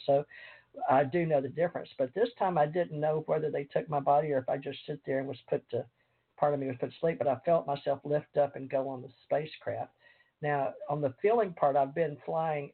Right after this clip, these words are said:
outside the spacecraft before, too. So what I'd like to be able to do is, uh, with you as a alienologist and a A C O journalist for us, is to help us establish reality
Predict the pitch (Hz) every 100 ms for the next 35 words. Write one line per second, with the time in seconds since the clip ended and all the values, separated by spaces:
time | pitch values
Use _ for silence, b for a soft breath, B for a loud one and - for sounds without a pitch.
0 | - 175 330 - - 131 120 120 - -
1 | 123 - 117 120 - 123 - 127 123 -
2 | 170 - - B B B B - 170 160
3 | 175 170 151 160 185 - 165 147 135 127
4 | 131 131 139 139 135 127 135 - 247 131
5 | 127 143 143 143 165 170 156 151 123 123
6 | 156 160 139 135 143 175 - 139 - -
7 | 131 131 127 135 - - - - 165 165
8 | 156 139 131 - 185 226 131 120 - -
9 | 131 120 110 151 - - _ b b b
10 | b 160 156 156 175 165 - - 160 -
11 | - 156 156 _ - - _ - - -
12 | 143 165 _ -